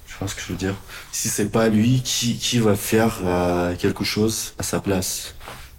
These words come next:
Il faut, faut que cette personne, faut qu'il fasse tout à lui-même. Genre, faut pas avoir peur. Comme ça, il apprend, il a plus d'expérience. Si il, il sait bien comment ça marche, comment ça fonctionne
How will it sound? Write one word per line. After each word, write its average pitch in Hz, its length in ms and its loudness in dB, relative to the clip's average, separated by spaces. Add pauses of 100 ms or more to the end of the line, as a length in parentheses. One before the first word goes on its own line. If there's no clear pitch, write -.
(400)
Il 104 160 -2
faut, 80 180 -2
faut - 160 -8
que - 60 -4
cette - 180 -2
personne, 104 480 2 (200)
faut - 180 -6
qu'il 85 160 0
fasse - 580 -2 (280)
tout 113 300 4 (120)
à 85 100 -4
lui-même. 90 460 2 (320)
Genre, - 160 -2
faut - 120 0
pas 104 140 4
avoir 95 280 0
peur. 110 340 0 (380)
Comme 87 140 2
ça, 95 240 2
il 92 120 4
apprend, 101 460 2
il 92 80 2
a - 20 -6
plus 98 220 -2
d'expérience. 92 840 2 (320)
Si - 280 -2 (640)
il, - 220 0
il - 100 -4
sait - 160 -2
bien 92 180 2
comment 90 280 -2
ça - 200 -2
marche, 90 340 0
comment 92 140 0
ça - 160 -4
fonctionne - 600 -2